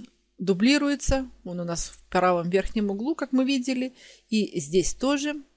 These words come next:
Давайте на нем остановимся. Здесь все очень просто. Имя, раздел Name, в котором мы указываем имя и фамилию,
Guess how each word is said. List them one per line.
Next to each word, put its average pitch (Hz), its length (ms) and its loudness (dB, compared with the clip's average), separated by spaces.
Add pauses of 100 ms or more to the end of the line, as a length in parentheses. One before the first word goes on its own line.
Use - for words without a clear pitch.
(1040)
Давайте 240 300 2
на 220 80 2
нем 208 200 0
остановимся. 208 680 0 (680)
Здесь 285 180 -2
все - 180 0
очень 220 300 0
просто. 285 560 2 (1000)
Имя, 285 380 2 (720)
раздел 196 500 4
Name, 285 380 4 (240)
в - 60 -20
котором 208 360 2
мы 202 60 2
указываем 185 500 -2
имя 185 340 -2
и - 20 -4
фамилию, 277 680 0